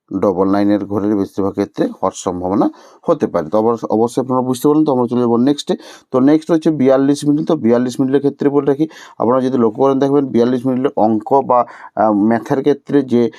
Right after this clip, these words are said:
অ্যান্সারগুলো very important হওয়ার সম্ভাবনা হতে পারে বিয়াল্লিশ উনিশ,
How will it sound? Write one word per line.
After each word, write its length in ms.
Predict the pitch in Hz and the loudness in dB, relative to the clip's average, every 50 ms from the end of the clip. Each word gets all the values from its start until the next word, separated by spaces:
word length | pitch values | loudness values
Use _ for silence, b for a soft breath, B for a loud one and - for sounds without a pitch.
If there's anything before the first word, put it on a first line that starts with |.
| B B B | B B B
অ্যান্সারগুলো 540 | - 107 113 113 110 139 131 127 127 131 123 | -2 -2 0 0 0 0 -2 0 0 0 0
very 220 | 110 117 117 123 | 0 0 0 0
important 340 | 117 110 107 - 123 117 127 | 0 -2 -2 -2 -2 0 0
হওয়ার 160 | 131 131 131 | 0 -2 -2
সম্ভাবনা 360 | 123 - 127 127 127 127 135 | -2 -4 -2 -2 0 0 0
হতে 120 | 131 - 127 | -2 -2 -2
পারে 220 | 131 139 139 135 | -2 0 0 -2
বিয়াল্লিশ 640 | 110 - - 90 92 98 117 110 113 113 113 110 - | -4 -4 -8 -6 -2 0 2 2 2 0 -2 -2 -2
উনিশ, 400 | - 120 127 139 147 156 156 - | 0 0 2 4 2 2 0 -2